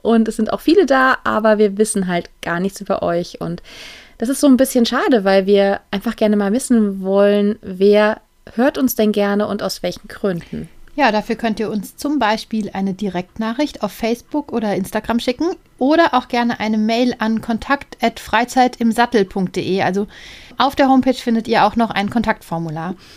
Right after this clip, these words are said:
Speaker 2: Und da könnt ihr uns ja gerne mal schreiben, was euch am Podcast gefällt, was wir vielleicht noch verbessern können. Aber auch sehr, sehr, sehr gerne, ähm, wer ihr seid und wer eure Pferde sind und was ihr vielleicht mit denen macht oder, ja, wie ihr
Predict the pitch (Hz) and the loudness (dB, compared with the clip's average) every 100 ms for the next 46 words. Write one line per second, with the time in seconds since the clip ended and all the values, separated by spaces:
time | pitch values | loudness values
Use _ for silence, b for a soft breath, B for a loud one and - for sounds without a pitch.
0 | B 226 214 208 226 214 196 185 190 196 | B -4 0 0 0 -2 -2 -4 -4 -4
1 | 185 190 185 185 - 262 285 226 196 185 | -2 -2 -4 -4 0 2 4 2 0 -4
2 | - - 185 - 165 - - 302 311 320 | -6 -8 -8 -8 -12 -10 -2 2 4 2
3 | 208 214 214 202 185 180 180 214 220 277 | 0 -2 -2 -2 -2 -2 -6 -2 0 2
4 | 277 262 262 254 247 254 B B B B | 2 4 4 4 6 4 B B B B
5 | _ _ 233 240 214 - - 214 247 311 | _ _ -2 0 0 -4 -10 -2 2 2
6 | 277 254 240 247 233 233 240 240 240 - | 2 2 2 0 2 2 4 4 2 2
7 | 220 220 214 220 254 285 240 233 240 - | 4 4 2 2 4 4 4 4 2 0
8 | 233 226 - 208 220 175 226 320 285 220 | -2 -2 -4 0 2 2 0 2 2 2
9 | 185 185 185 196 185 208 196 - 214 208 | 0 -2 -2 -6 -4 -4 -4 -2 0 0
10 | - - 220 202 214 220 240 - - - | -2 -8 -6 -2 0 0 0 -4 -10 -6
11 | 208 202 214 B B B B B - 240 | -2 0 0 B B B B B 0 0
12 | 202 220 | 2 0